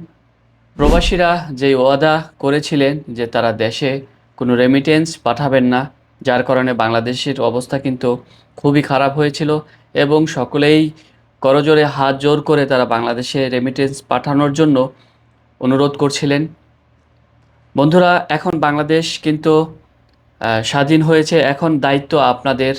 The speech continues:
আমাদের সকলের, যেটা বাংলাদেশকে আরও সুন্দর করা, বাংলাদেশের মানুষকে সোনার বাংলা, ভালো একটি সুন্দর দেশ হিসেবে উপহার দেওয়া এবং আমরা সকলে একসাথে মিলেমিশে কাজ করা। প্রবাসীরা যেটা বলেছিলেন তাদের কথা তারা রেখেছেন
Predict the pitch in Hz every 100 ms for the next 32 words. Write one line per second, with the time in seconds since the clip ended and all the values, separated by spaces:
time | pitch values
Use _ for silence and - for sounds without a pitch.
0 | - 120 120 123 123 127 - 160 160 165
1 | 135 139 - _ _ _ - 139 139 135
2 | 117 113 120 120 131 - 135 120 - 147
3 | 151 151 143 131 127 143 _ _ _ 120
4 | 120 117 127 - 123 117 127 127 - 135
5 | - _ _ _ - 147 147 147 131 131
6 | 135 135 131 123 135 135 135 135 - 139
7 | 147 151 127 131 160 160 - - 123 120
8 | 135 135 123 127 131 135 - _ _ _
9 | - 135 143 139 - 127 135 135 147 151
10 | 156 139 143 - 147 131 123 131 131 131
11 | 127 120 107 - - - - _ _ _
12 | _ _ _ _ _ 156 165 180 185 185
13 | 160 151 165 156 - 123 131 147 147 156
14 | 151 139 120 120 123 123 127 127 123 123
15 | 139 156 165 160